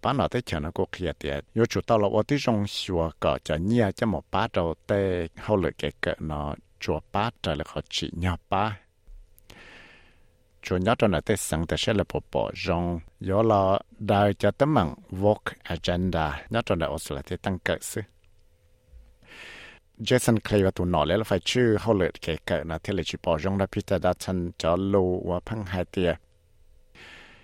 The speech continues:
Chẳng mỗi lúc chỉ work agenda là lúc chỉ gì và chỉ tạo ra cái nhân chẳng trâu tê tăng cỡ nó cho là và ít cho và mua cái trâu tê rồi tê cho Australia nó thiệt. Tía tao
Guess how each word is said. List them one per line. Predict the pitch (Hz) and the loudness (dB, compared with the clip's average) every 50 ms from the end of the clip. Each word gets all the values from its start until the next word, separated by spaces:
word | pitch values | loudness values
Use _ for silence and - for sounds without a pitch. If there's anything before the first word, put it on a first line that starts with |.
| - - _ _ - - _ _ - | -20 -20 _ _ -20 -20 _ _ -4
Chẳng | - 92 78 76 82 | -4 -2 -2 -2 0
mỗi | 95 113 131 143 | 4 4 4 4
lúc | 147 139 | 4 2
chỉ | - - - 82 80 76 | 2 0 -2 0 -2 -2
work | 71 73 78 82 90 85 - | -4 -4 -2 -2 -2 -2 -2
agenda | - - 78 78 - 82 76 73 78 95 98 92 | -4 -8 -8 -6 -6 -6 -6 -4 -2 0 0 2
là | 85 80 80 | 2 0 0
lúc | 85 123 123 - | 0 -2 -2 -2
chỉ | - 92 | -4 -4
gì | 80 73 82 78 65 55 - | -4 -4 -4 -6 -6 -6 -6
và | 71 76 71 67 67 62 - _ _ - | -6 -6 -4 -4 -6 -8 -10 _ _ -8
chỉ | - - - | -8 -8 -4
tạo | - - 80 | -2 -2 -2
ra | 76 - 82 | -2 -4 -8
cái | 78 - 78 78 | -8 -6 -4 -2
nhân | 85 98 92 87 82 | 0 0 0 0 -2
chẳng | - - 76 69 69 69 78 - _ | -2 -4 -4 -4 -6 -10 -12 -14 _
trâu | - 78 73 73 | -6 -4 -4 -4
tê | - - 95 | -4 -4 -4
tăng | 87 - 87 87 | -2 -2 -4 -4
cỡ | - - 69 58 | -4 -6 -6 -6
nó | 67 67 69 | -6 -8 -10
cho | 71 - - 95 | -8 -4 -2 -2
là | 78 62 | -2 -2
và | 60 71 76 78 76 - | -2 -2 -4 -4 -4 -6
ít | 95 107 - _ | -8 -12 -14 _
cho | - - 76 67 67 71 71 - _ | -6 -4 -4 -4 -4 -6 -8 -8 _
và | - 92 85 | -4 -2 -2
mua | 85 98 117 123 123 117 113 95 - - | -2 -2 0 2 4 4 4 2 0 -2
cái | - 82 85 90 - | -2 -2 -2 -2 0
trâu | - 92 82 73 - - | 0 0 0 0 0 -2
tê | 90 80 76 | -2 0 0
rồi | - 87 - | -2 -4 -4
tê | - 117 | -6 -6
cho | - - - | -6 -8 -8
Australia | - 73 78 - - 69 71 69 71 | -8 -8 -10 -8 -8 -6 -6 -6 -6
nó | 71 76 78 - | -8 -8 -10 -10
thiệt. | - - - 101 110 - _ _ _ _ _ _ _ _ _ _ _ _ _ _ _ _ _ _ _ _ - _ _ _ _ _ _ _ _ | -10 -10 -8 -8 -8 -10 _ _ _ _ _ _ _ _ _ _ _ _ _ _ _ _ _ _ _ _ -20 _ _ _ _ _ _ _ _
Tía | - 120 123 131 - - - | 0 2 2 2 0 0 2
tao | 107 101 95 | 2 2 2